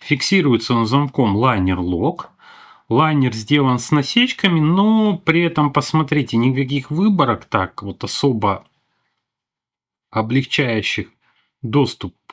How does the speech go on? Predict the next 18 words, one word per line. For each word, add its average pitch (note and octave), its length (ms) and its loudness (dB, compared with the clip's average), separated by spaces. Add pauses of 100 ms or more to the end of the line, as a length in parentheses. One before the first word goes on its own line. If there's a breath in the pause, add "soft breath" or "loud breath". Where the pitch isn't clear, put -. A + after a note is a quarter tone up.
(140)
к - 60 -16
этому A#2+ 380 -2
лайнеру G#2 480 -2
и F#2 40 -4
к - 100 -12
этим A#2+ 260 -2
насечкам B2 720 -2
нету. G#2+ 340 -2 (1600 soft breath)
Насечки A2+ 580 -2
внутренние, G3 560 2
что, A3 320 0
в E3 120 -2
общем-то, E3+ 420 0
не C3+ 160 2
значит, C#3+ 480 0
что, C#3 460 0
ну, B2+ 280 0
неудобен A2+ 840 0